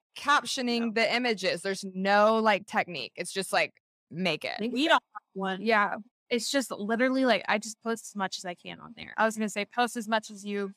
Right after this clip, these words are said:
Speaker 3: possibly can on there.
Speaker 1: Okay,
Speaker 2: And
Speaker 1: so it's
Speaker 2: you
Speaker 1: like throwing spaghetti at a wall.
Speaker 2: <laughs> Yep. And also,
Speaker 1: Yeah.
Speaker 2: too, like, you never know what, who's gonna stumble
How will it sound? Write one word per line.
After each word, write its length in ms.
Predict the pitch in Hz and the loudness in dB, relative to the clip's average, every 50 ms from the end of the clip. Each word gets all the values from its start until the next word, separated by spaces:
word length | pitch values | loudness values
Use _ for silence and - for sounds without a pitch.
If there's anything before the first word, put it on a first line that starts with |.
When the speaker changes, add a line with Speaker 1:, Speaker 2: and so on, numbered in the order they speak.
| _ - | _ 0
Speaker 3:
possibly 380 | 208 208 202 - 208 196 196 | 0 0 0 -2 -6 -8 -6
can 220 | - 262 269 190 202 | -4 -2 -2 0 0
on 120 | 190 185 | -2 -2
there. 200 | 180 175 175 175 _ _ _ _ _ _ _ - 247 _ _ _ _ _ - | -4 -8 -8 -8 _ _ _ _ _ _ _ -20 -20 _ _ _ _ _ -4
Speaker 1:
Okay, 280 | 185 196 190 269 294 302 | -2 2 4 4 6 6
Speaker 2:
And 160 | 302 294 285 | 4 4 4
Speaker 1:
so 100 | 220 185 | 4 4
it's 80 | 190 247 | 4 4
Speaker 2:
you 60 | 254 | 4
Speaker 1:
like 160 | 233 190 185 - _ | 2 2 0 0 _
throwing 300 | - 208 202 202 202 202 | 4 6 8 8 6 6
spaghetti 480 | 196 - - 196 175 196 185 180 185 180 | 2 -2 -4 -2 2 2 2 4 4 2
at 80 | 175 170 | 2 0
a 60 | 165 | 0
wall. 340 | 160 139 117 104 95 180 - _ _ _ _ _ _ _ _ _ _ _ _ - | 0 0 0 -2 -4 -4 -8 _ _ _ _ _ _ _ _ _ _ _ _ -14
Speaker 2:
<laughs> 460 | - 302 - 494 494 - - - 480 - _ _ _ - _ _ _ _ _ _ _ _ _ _ _ _ _ _ _ _ - | -8 0 2 2 2 2 0 -4 -4 -4 _ _ _ -20 _ _ _ _ _ _ _ _ _ _ _ _ _ _ _ _ 0
Yep. 220 | 185 180 185 - _ _ _ _ _ _ _ _ _ _ _ _ _ _ _ _ _ _ - | 0 0 0 -2 _ _ _ _ _ _ _ _ _ _ _ _ _ _ _ _ _ _ 2
And 140 | 285 294 294 | 4 6 8
also, 240 | 285 339 - 392 | 6 6 6 4
Speaker 1:
Yeah. 120 | 381 190 - | 4 4 4
Speaker 2:
too, 140 | - 349 320 | 4 2 4
like, 160 | - - 240 | 4 4 4
you 120 | 262 269 | 2 2
never 240 | 254 247 254 254 247 - _ | 4 4 2 2 0 -4 _
know 160 | - 247 240 233 | -2 0 0 2
what, 220 | 214 233 226 226 _ _ _ _ - | 4 2 2 2 _ _ _ _ -6
who's 280 | - 262 285 285 254 - | -2 0 2 2 0 0
gonna 320 | - 247 233 226 214 - - | 2 2 4 4 2 2 -2
stumble 540 | - - - - 240 240 226 233 220 208 | -10 -10 -2 0 2 2 2 2 0 -2